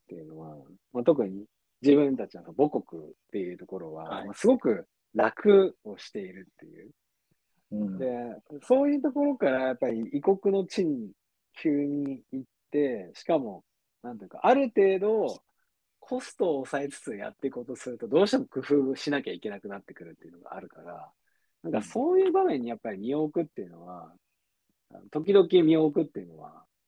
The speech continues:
Speaker 1: いいんじゃないかなっていうのは思いましたね。
Speaker 2: うん。
Speaker 1: まあ、こういう今の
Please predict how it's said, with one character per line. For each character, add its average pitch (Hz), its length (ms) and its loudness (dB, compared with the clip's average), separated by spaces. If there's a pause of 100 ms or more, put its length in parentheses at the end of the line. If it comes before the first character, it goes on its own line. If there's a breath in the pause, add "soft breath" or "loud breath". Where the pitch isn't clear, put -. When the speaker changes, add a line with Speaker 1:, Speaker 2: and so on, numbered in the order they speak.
(840 soft breath)
Speaker 1:
い 147 120 4
い - 20 2
ん 104 60 -2
じ 95 60 -6
ゃ 92 40 -6
な 90 140 -8
い - 40 -16
か 78 120 -18
な 76 80 -18
っ - 80 -20
て - 120 -20
い 82 40 -16
う - 20 -18
の - 80 -18
は - 220 -20
思 110 160 -8
い 107 40 -6
ま 107 120 -6
し - 80 -12
た - 100 -18
ね。 - 60 -20 (1080)
Speaker 2:
う 107 40 -18
ん。 98 140 -18
Speaker 1:
ま 160 60 -2
あ、 - 20 -6
こ 180 220 6
う 180 60 10
い 175 220 8
う - 60 -4
今 151 240 0
の 90 260 -18